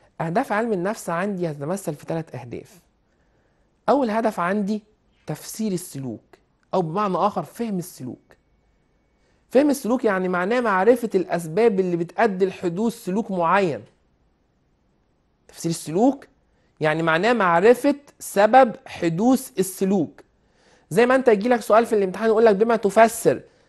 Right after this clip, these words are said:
بما تفسر يعني قول لي السبب. حتى احنا بنستخدم م-، مثل دارج عندنا أو مثل شعبي يقول لي إيه؟ "إذا عرف السبب بطل العجب".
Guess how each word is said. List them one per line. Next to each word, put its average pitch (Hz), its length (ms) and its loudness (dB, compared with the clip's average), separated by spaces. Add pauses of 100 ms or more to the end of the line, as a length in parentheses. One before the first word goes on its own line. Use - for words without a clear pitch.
(140)
بما 175 120 0
تفسر 202 500 0
يعني 147 280 0
قول 254 220 6
لي 254 260 2 (440)
السبب. 135 360 -6 (720)
حتى 139 200 -4
احنا 185 140 0
بنستخدم 151 480 -2
م-، 151 200 -4
مثل 156 380 -2
دارج 185 300 2
عندنا 156 340 0
أو 165 80 -2
مثل 190 220 0
شعبي 190 220 -2
يقول 190 120 4
لي 185 100 2
إيه؟ 185 260 2 (300)
"إذا 165 200 4
عرف 220 580 8
السبب 208 640 6
بطل 190 300 6
العجب". 143 440 2